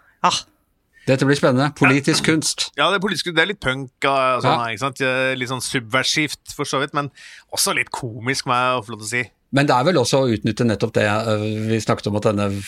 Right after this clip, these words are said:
Speaker 2: øh, greia inneholder ikke så veldig mye av substans, og hvis du da, øh, arrangerer noe sånt der, så er du garantert oppmerksomhet.
Speaker 3: Ja,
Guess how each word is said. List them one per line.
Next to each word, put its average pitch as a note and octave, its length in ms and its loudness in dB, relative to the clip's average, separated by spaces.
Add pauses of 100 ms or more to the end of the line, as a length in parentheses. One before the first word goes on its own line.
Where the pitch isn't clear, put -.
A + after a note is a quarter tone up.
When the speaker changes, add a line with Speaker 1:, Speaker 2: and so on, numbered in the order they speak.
(200)
Speaker 2:
øh, G2+ 640 -6
greia G#2+ 460 0
inneholder G2+ 800 2
ikke A2 240 -2
så - 340 -2
veldig G#2+ 240 2
mye G#2 200 4
av F#2+ 100 0
substans, G#2+ 540 -2
og A2+ 100 2
hvis G#2 120 -2
du A2 100 0
da, G#2 180 0
øh, - 320 -10
arrangerer G#2+ 560 2
noe A2+ 80 0
sånt G#2 220 0
der, A#2+ 80 0
så A#2+ 100 2
er G2+ 60 0
du G#2+ 120 2 (280)
garantert C3 760 2
oppmerksomhet. D#3 600 0
Speaker 3:
Ja, F3+ 100 2